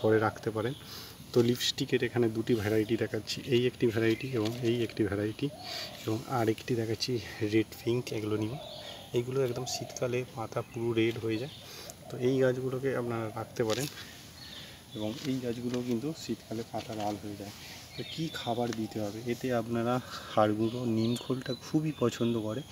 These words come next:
নিম খোল, শিং চাঁচা, এবং যদি আপনাদের কাছে, আহ, এনপিকে উনিশ উনিশ থাকে, সেটা কিন্তু আপনারা এক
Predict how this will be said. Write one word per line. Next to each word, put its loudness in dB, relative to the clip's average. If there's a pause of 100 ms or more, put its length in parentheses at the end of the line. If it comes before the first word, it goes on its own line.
(460)
নিম 6
খোল, 4
শিং 6
চাঁচা, 2 (640)
এবং 6 (960)
যদি 4
আপনাদের 4 (120)
কাছে, 0
আহ, 0
এনপিকে 4
উনিশ 4
উনিশ 4
থাকে, 0 (160)
সেটা 0
কিন্তু 0
আপনারা 0 (1000)
এক 2